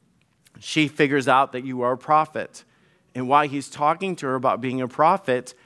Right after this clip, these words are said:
the woman says, "Is it this mountain that we worship on? Because some say it's that mountain," and they're going back and forth. Now, let me show you Jesus introducing the physical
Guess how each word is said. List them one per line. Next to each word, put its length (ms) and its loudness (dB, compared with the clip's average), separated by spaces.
the 120 2
woman 340 2
says, 420 0
"Is 220 -4
it 140 -8
this 240 4
mountain 280 0
that 140 2
we 80 -4
worship 440 0
on? 220 2
Because 260 0
some 260 2
say 200 4
it's 140 -4
that 280 2
mountain," 640 -2
and 360 -2
they're 160 0
going 260 2
back 240 0
and 120 -10
forth. 260 0
Now, 160 -2
let 220 2
me 80 -2
show 220 -2
you 180 -2
Jesus 420 -4
introducing 800 -2
the 60 -6
physical 680 -4